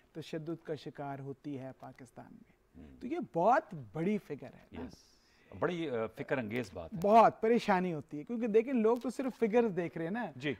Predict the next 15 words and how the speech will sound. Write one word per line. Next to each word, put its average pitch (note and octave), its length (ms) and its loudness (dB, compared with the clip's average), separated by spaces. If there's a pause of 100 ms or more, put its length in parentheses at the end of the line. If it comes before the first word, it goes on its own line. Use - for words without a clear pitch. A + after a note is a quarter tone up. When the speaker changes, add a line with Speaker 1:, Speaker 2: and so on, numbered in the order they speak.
Speaker 1:
मुझे G#3 200 0
तो A#3+ 100 0
उसके A#3 200 -2
पीछे A3+ 260 0
वो A3 120 6
औरत G3+ 300 8
नजर E3+ 280 0
आ C#3 100 -2
रही C3 200 -8
है C#3+ 100 -18 (320)
जो D#3+ 180 -4
मार E3 280 -4
खा E3 240 0
रही D3+ 120 -4
है, - 140 -18